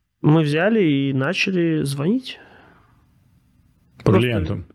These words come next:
Speaker 1: прям, да, позвонить, сказать: "Слушайте, ну, вы там видели рекламу?" Или у вас там было. И самое интересное для меня тоже было, что вот некоторые источники, даже как бы был один там мой источник, другие другие, некоторые там,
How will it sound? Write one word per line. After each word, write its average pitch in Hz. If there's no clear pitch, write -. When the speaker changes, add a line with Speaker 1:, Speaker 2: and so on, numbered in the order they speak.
Speaker 1:
прям, 160
да, 165
позвонить, 165
сказать: 156
"Слушайте, -
ну, 147
вы 139
там 127
видели 196
рекламу?" 135
Или 120
у 135
вас 131
там 127
было. 175
И 131
самое 147
интересное 180
для 143
меня 139
тоже 147
было, 135
что -
вот 127
некоторые 135
источники, 202
даже 131
как 127
бы 127
был 120
один 113
там 123
мой 226
источник, 185
другие 131
другие, 160
некоторые 143
там, 127